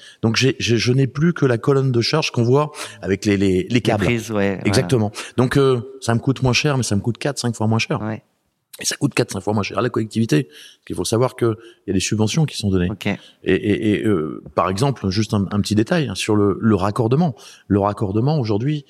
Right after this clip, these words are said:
Speaker 1: il y a la réfaction des soixante-quinze pour cent. Faut bien avoir
Speaker 2: Euh,
Speaker 1: en tête
Speaker 2: pardon ?
Speaker 1: le raccordement.
Speaker 2: Oui.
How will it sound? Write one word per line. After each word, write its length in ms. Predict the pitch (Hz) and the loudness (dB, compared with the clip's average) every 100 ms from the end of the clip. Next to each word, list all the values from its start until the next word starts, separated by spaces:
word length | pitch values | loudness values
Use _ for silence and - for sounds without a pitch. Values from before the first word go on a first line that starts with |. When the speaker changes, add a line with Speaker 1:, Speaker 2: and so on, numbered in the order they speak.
| _ | _
Speaker 1:
il 60 | - | -2
y 40 | |
a 40 | 98 | 0
la 80 | 98 | 0
réfaction 420 | 98 - - 143 | -2 -4 -2 0
des 120 | 117 | 0
soixante-quinze 540 | - 110 107 104 101 | -2 -2 -2 0 -2
pour 160 | - - | -2 -4
cent. 260 | - 131 87 | -2 -4 -6
Faut 140 | - | -8
bien 200 | 90 131 120 - | -2 0 0 -2
avoir 240 | 110 117 | 0 2
Speaker 2:
Euh, 80 | 107 | 2
Speaker 1:
en 40 | |
tête 160 | 110 107 | 0 0
Speaker 2:
pardon ? 200 | 113 131 - - - _ - | 0 -4 -8 -18 -18 _ -2
Speaker 1:
le 120 | 90 | 0
raccordement. 680 | 85 107 127 113 87 143 180 | 0 0 0 0 0 -2 -2
Speaker 2:
Oui. 280 | 101 92 120 | 0 0 0